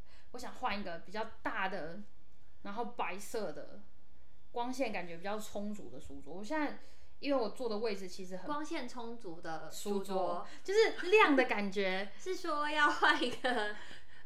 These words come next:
Speaker 2: 呃，书桌上的台灯的意思吗？
Speaker 1: 没有，就是书桌，因为我书桌本来是暗色系的，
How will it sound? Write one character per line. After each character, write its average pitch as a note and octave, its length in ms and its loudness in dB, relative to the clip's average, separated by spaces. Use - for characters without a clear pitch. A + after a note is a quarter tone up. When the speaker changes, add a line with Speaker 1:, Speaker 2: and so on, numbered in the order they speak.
Speaker 2:
呃， F#3 640 0
书 - 240 -2
桌 A3 180 2
上 G#3 200 -2
的 C#3 280 -4
台 F3 240 -2
灯 F3 180 -2
的 D#3+ 100 -4
意 D3+ 120 -4
思 - 140 -4
吗？ - 100 -4
Speaker 1:
没 A3 220 0
有， A3+ 160 2
就 A3+ 100 -2
是 C#4+ 160 0
书 C4+ 400 -2
桌， B3 180 2
因 D#4 80 2
为 E4+ 60 6
我 A3+ 80 4
书 B3 160 0
桌 B3 120 4
本 A3 120 2
来 F3 140 0
是 G3+ 120 -2
暗 G#3 200 0
色 F#3 180 -2
系 E3+ 220 -4
的， - 140 -6